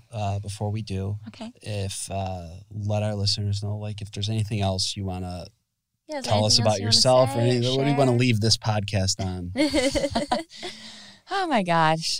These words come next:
Speaker 2: Um, yeah, I'm just, like I said last night, I'm just, I was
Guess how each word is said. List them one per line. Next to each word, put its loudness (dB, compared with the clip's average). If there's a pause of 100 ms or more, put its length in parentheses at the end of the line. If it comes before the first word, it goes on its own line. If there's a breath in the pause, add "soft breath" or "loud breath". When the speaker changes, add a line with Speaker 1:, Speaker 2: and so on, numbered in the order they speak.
Speaker 2:
Um, 4 (300)
yeah, 6
I'm 2
just, -2
like 2
I 2
said 0
last 0
night, 2
I'm 2
just, -4 (680)
I 6
was 8